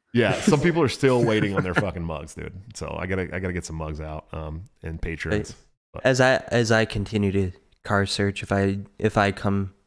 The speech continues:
Speaker 2: come across anything with, like, four rows, I'll send it your way.
Speaker 1: Yeah, let me know. We, we've been, we've been talking to,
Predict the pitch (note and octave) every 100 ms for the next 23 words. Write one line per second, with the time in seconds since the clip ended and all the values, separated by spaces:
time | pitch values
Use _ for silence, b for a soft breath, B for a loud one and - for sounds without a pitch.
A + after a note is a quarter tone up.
0 | - - C3+ C3 - G#2 - G2+ G2 F#2+
1 | F#2+ F2+ F#2 - F#2 F#2 F#2+ F#2+ F#2 -
2 | - G2 - G2 F#2+ G#2 G2+ F#2+ - D#3+
3 | C3+ C#3+ D#3+ D#3+ A#2 D3+ D3+ E3+ D3+ D#3+
4 | E3 B2+ C#3+ D3 D3 C3 A2+ A2 G2 F#2
5 | F2